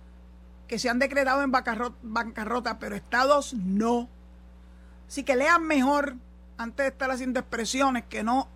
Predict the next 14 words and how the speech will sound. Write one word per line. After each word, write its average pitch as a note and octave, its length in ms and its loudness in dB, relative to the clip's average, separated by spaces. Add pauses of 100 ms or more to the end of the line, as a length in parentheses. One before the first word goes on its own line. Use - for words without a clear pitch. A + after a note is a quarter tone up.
están C#4 640 -2 (760)
sustentadas C#4+ 840 2
por C4 200 -2
la A3+ 240 -4
prueba, A#3+ 840 0
por A3+ 140 -6
la A#3+ 120 -4
evidencia. A3+ 760 0 (2250)
Bueno, A3 380 4
ya B3 280 6
abordé E4+ 400 4
el D4+ 140 -2
tema D4+ 320 0
principal C4 960 0